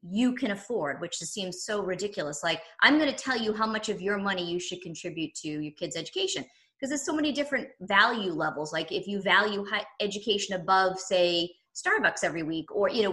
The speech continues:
whatever your value system is very different. So it's very much a mathematical equation.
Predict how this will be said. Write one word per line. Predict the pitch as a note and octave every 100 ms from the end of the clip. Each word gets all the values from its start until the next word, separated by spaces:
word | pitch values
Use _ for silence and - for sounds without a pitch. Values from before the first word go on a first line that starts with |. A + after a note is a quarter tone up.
| G3+
whatever | B3+ A#3+
your | G#3 F#3
value | G3+ D4+ C4 E3
system | - F3 E3
is | E3 G#3+
very | C4 G3+
different. | A3 B3+ D3 - - _ _
So | -
it's | A#3+ A#3+
very | C4+ D#4+
much | D4 -
a | A#3
mathematical | G3+ F#3+ A3 G3+ G3 F3+
equation. | F3 A3 G#3+ G#3+ F3 D#3